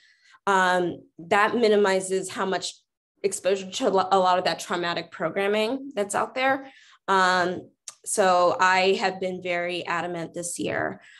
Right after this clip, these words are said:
um, with, uh, my students, particularly in our affinity groups, um, to minimize the amount of trauma, um, focused programming that they're doing, um, because, you know,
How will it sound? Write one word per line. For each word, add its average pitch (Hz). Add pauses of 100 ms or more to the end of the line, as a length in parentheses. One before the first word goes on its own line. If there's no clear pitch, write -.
(100)
um, -
with, 180 (180)
uh, 175
my 180
students, 175
particularly 196
in 185
our 170
affinity 180
groups, - (420)
um, 170
to 208
minimize 196
the 175
amount 165
of 170
trauma, 165 (460)
um, 170
focused 180
programming 180
that -
they're 180
doing, -
um, 175 (260)
because, 180 (240)
you 196
know, 180